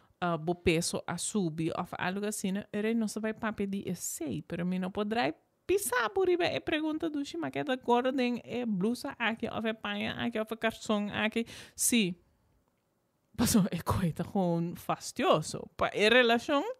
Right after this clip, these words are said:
é seita fastioso. Mas de minha experiência, ni gente homem, ni gente mulher, não me sabe se outro é aqui. Então, Pa e persona ku apuntra, si e sei nan te henda nan ku bota topa, <sighs> porta me te un bai busca outra henda ran, tipo.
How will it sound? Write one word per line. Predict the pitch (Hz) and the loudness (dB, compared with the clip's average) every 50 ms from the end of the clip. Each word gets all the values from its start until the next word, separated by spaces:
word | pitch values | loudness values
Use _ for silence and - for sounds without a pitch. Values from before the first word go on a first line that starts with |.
| _ _ _ | _ _ _
é | - 226 | -2 -2
seita | - - 165 - - 175 | 0 0 -2 -2 -4 -6
fastioso. | - 202 190 - - - - - - - - - 220 - - - - - - - - | -8 -8 -10 -10 -10 -10 -10 -10 -10 -12 -14 -14 -16 -20 -20 -20 -20 -18 -14 -6 -2
Mas | 196 185 | 0 0
de | 180 175 185 220 233 254 | 2 6 8 8 8 8
minha | 294 330 339 254 - 320 | 8 4 2 0 -2 -2
experiência, | 330 - - - 285 277 269 269 285 285 - 302 | -4 -4 -2 -2 0 2 2 2 2 0 -2 -2
ni | 277 247 208 180 180 196 208 226 240 247 262 262 254 | 0 0 0 0 0 2 2 4 6 6 6 6 6
gente | 254 247 247 262 | 6 4 4 2
homem, | 254 254 247 233 233 226 220 | 2 2 2 2 2 2 2
ni | 214 220 220 220 214 | 2 2 4 4 4
gente | 202 208 202 | 2 2 0
mulher, | 208 202 190 185 185 | 0 0 0 -2 -2
não | 175 170 170 175 | -2 -2 -2 -2
me | 165 170 180 | -2 -2 -4
sabe | 180 - - 170 165 180 | -4 -6 -8 -8 -8 -10
se | - - - - | -10 -10 -12 -10
outro | - - 156 - - - - | -8 -8 -8 -8 -10 -12 -12
é | - 175 - - - - | -10 -10 -10 -8 -6 -6
aqui. | - - 185 - - - - - - - - - - - - _ - | -6 -6 -8 -12 -16 -20 -20 -20 -20 -18 -18 -18 -18 -20 -16 _ -4
Então, | 170 175 170 - 180 175 165 - - _ _ _ _ - | -2 -2 0 0 0 0 -2 -2 -6 _ _ _ _ -6
Pa | - - - | -6 -6 -4
e | 170 | -6
persona | - 196 - - 208 202 202 208 | -6 -4 -2 -2 0 0 0 -2
ku | - - | -2 -2
apuntra, | - 220 - 254 240 233 226 220 233 254 | -2 -2 -2 0 0 0 0 0 -2 -4
si | - - - - - | -4 -6 -10 -8 -6
e | 175 | -6
sei | 175 - - 240 208 196 | -6 -4 0 0 0 0
nan | 196 196 196 214 | 0 -2 -2 -2
te | - 208 214 | -2 -2 0
henda | 214 208 214 220 233 226 | 0 0 0 -2 -2 -2
nan | 226 226 226 | -2 -2 -4
ku | - 247 | -4 -6
bota | 233 233 226 - 233 | -6 -8 -8 -10 -8
topa, | - - 262 254 247 247 - 262 320 427 - - - - - - _ _ _ _ _ _ - - _ _ _ _ _ | -6 -4 -2 -2 -2 -4 -6 -8 -8 -10 -14 -20 -20 -20 -20 -20 _ _ _ _ _ _ -20 -20 _ _ _ _ _
<sighs> | - - - - - - - - - - - - - - - - - | -8 -6 -4 -4 -4 -6 -8 -12 -14 -16 -20 -20 -20 -20 -20 -14 -10
porta | 233 240 233 - - 262 | -10 -10 -10 -8 -8 -8
me | 262 | -6
te | 247 240 220 | -2 -2 -2
un | 214 | 0
bai | 208 196 196 | -2 -2 -4
busca | 202 202 196 - - | -4 -6 -8 -8 -8
outra | - - 185 - 190 180 | -10 -10 -8 -8 -8 -6
henda | 175 147 147 - 82 | -6 -6 -8 -8 -8
ran, | - - - - - | -10 -10 -10 -12 -12
tipo. | - - - - - | -12 -14 -14 -16 -18